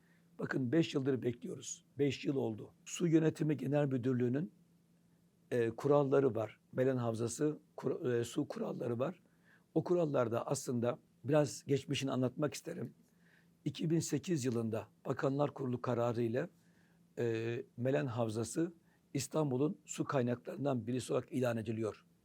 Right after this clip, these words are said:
İki bin sekiz yılında. İki bin on altı yılında İSKİ, bakın İS-, İ B B İSKİ bir çalışma başlatıyor. Melen Havzası hükümlerini, e, oluşturmak üzere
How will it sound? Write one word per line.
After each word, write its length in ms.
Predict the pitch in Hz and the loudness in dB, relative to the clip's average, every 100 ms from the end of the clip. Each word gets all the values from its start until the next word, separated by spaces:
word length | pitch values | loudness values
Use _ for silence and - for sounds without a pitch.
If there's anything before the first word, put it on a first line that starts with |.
| _ _ _ - | _ _ _ -12
İki 240 | - 220 | -8 -6
bin 80 | 143 | -4
sekiz 420 | - 127 - 120 | -4 -6 -6 -6
yılında. 380 | 113 113 107 101 _ - - _ _ _ 156 | -4 -4 -4 -6 _ -20 -20 _ _ _ -8
İki 240 | - 165 | -2 0
bin 100 | 165 | 0
on 200 | - 180 | 2 2
altı 260 | 151 127 131 | 2 2 -2
yılında 460 | 117 113 127 175 - _ _ - | -2 -2 -2 -4 -10 _ _ -2
İSKİ, 480 | 156 - - 113 113 _ _ _ _ - | -2 -2 -4 -4 -4 _ _ _ _ -10
bakın 260 | 117 120 | -6 -6
İS-, 220 | 123 - - | -6 -10 -2
İ 180 | 131 113 | 0 2
B 200 | 117 104 | -2 -2
B 120 | 120 - | -4 -2
İSKİ 400 | 135 - 151 151 _ _ _ _ - | -4 -4 -4 -4 _ _ _ _ 0
bir 120 | 180 | 0
çalışma 560 | - 151 143 - 143 120 | 2 2 2 2 0 2
başlatıyor. 640 | 117 - 120 - 113 - _ _ - _ - | 0 -2 -4 -4 -6 -8 _ _ -20 _ 2
Melen 340 | 139 147 160 | 6 6 6
Havzası 560 | 123 127 117 123 - 160 | 4 0 2 0 0 0
hükümlerini, 800 | 127 117 127 123 120 123 151 175 _ _ _ _ _ - | 0 -2 -2 0 0 0 -2 -4 _ _ _ _ _ -2
e, 320 | 120 113 110 - | 0 0 0 0
oluşturmak 580 | 143 135 - 233 233 - | 0 0 -4 -4 -4 -4
üzere 340 | 117 107 | -2 -2